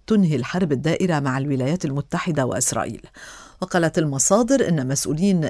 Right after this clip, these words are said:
لبنانيين تبلغوا من عبر قنوات غير دبلوماسية أن طهران أبلغت عدداً من حلفائها في لبنان أن أي اتفاق ينهي الحرب سيشمل لبنان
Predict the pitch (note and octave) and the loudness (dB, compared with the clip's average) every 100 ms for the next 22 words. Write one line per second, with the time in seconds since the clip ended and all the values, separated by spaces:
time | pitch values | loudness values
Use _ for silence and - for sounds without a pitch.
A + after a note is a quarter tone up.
0 | - E3 G#3 E3+ D3 C3+ C3+ F3+ G#3 D3 | -2 -2 0 0 0 -2 0 0 2 2
1 | D3 F#3 D3 D3 C3+ C3+ C#3+ - - C#3+ | 2 4 2 0 -2 -2 -4 -8 -6 -2
2 | E3 D#3+ - F3 D#3+ B3+ B3 - B2+ D3+ | 2 0 0 0 2 0 0 -2 0 0
3 | E3 C#3 - C3+ B2+ - F#3 F3+ F#3+ - | 0 -2 -2 -2 0 0 4 4 2 -2
4 | - - - F#3+ F3+ F3+ F#3+ G3+ A#3+ A3+ | -18 -14 0 2 2 2 2 2 2 2
5 | - C#3+ D3 D3+ - A#2+ D3 E3 F#3+ F#3 | 2 2 2 0 -2 -2 0 2 4 2
6 | F#3 G3+ F#3 F#3 - C#3 C#3 G3 F#3+ D#3 | 2 0 2 2 0 0 -2 0 2 2
7 | F3 F3+ F3 - - - - F3 C3+ D3 | 4 6 4 -2 -20 -6 0 2 2 2
8 | C#3+ - G#3 A#3 - D#3+ C3+ - C#3+ C#3+ | 0 0 0 -2 0 -2 -2 -2 -2 0
9 | G3 G3 G3+ F#3+ C#3 - - - - - | 0 2 4 4 2 -6 -16 -12 -4 0
10 | B3+ B3+ - B2+ A#2+ C3+ F3+ F#3 G3 F3+ | 2 2 0 -2 -2 0 0 4 4 4
11 | E3 | 2